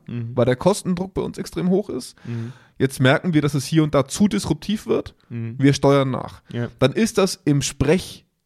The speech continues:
Speaker 2: des Changes. Es, es befragt die richtigen Sachen. Was ich halt häufig erlebe bei Change-Befragungen ist, dass du so generelle Sachen fragst, wie zum Beispiel Transparenz.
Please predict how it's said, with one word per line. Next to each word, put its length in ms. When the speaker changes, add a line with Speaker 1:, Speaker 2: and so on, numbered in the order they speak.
Speaker 2:
des 120
Changes. 480
Es, 300
es 140
befragt 500
die 60
richtigen 340
Sachen. 380
Was 160
ich 60
halt 120
häufig 300
erlebe 280
bei 120
Change-Befragungen 680
ist, 180
dass 80
du 100
so 160
generelle 500
Sachen 260
fragst, 340
wie 80
zum 140
Beispiel 200
Transparenz. 640